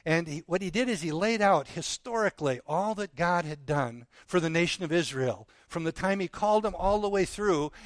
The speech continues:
And then he pointed out how they had rejected and even killed some of the prophets,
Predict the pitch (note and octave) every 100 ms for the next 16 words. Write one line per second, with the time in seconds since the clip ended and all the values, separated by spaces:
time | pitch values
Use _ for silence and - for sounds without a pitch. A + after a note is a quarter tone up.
0 | F3 F#3 A3+ C#4 C4 A3+ B3 A3+ A3 A#3
1 | F3+ F3+ E3+ F3 F3 F3 - F#3 D3+ G3
2 | F#3+ G3+ F#3 F#3+ D#3+ G3+ - D3 G2 -
3 | - _ _ E3 F3+ G3+ F#3+ D#3+ - A3+
4 | E3+ D#3+ - F#3+ F3 F#3 - G3 F3 C3
5 | - -